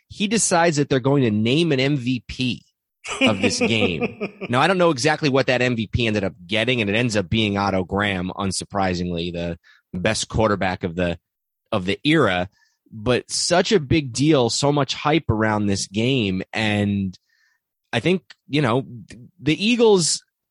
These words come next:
Speaker 1: they, Greasy Neal later says that they scout, they, you know, they watch, you know, game film was in existence in those days.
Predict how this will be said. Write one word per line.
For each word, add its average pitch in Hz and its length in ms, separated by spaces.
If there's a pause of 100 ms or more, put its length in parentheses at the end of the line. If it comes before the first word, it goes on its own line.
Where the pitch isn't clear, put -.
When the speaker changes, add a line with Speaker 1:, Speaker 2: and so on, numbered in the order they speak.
(140)
Speaker 1:
they, 143 360
Greasy 175 420
Neal 151 260
later 120 240
says 110 300
that 104 200
they 101 140
scout, 95 640 (100)
they, 107 120
you 101 60
know, 95 80
they 101 120
watch, 107 580
you 107 120
know, 98 100
game 117 260
film 113 400
was 98 200
in 104 100
existence 98 560
in 95 120
those 90 220
days. 90 380